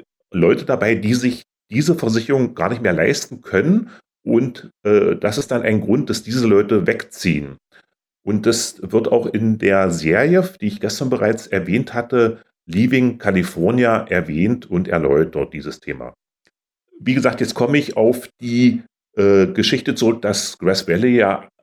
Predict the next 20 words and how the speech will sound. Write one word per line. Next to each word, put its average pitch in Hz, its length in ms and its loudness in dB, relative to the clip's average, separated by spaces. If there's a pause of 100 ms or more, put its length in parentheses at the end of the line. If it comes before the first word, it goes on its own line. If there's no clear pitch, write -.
ursprünglich 113 460 -2
eine 113 160 -4
alte 95 280 -2
Goldgräberstadt 165 1120 0 (140)
ist. 156 420 -2 (380)
Es - 400 -4
nicht 143 320 -2
nur 196 160 2
in 139 160 2
Grass 117 260 0
Valley, 175 320 4
sondern, 117 420 0 (180)
äh, 110 260 2
ebenso 123 320 2
in 110 200 -2
Arizona 107 720 2
und 101 320 -2
auch 87 160 -2
in 85 80 -10
Kanada 123 640 -2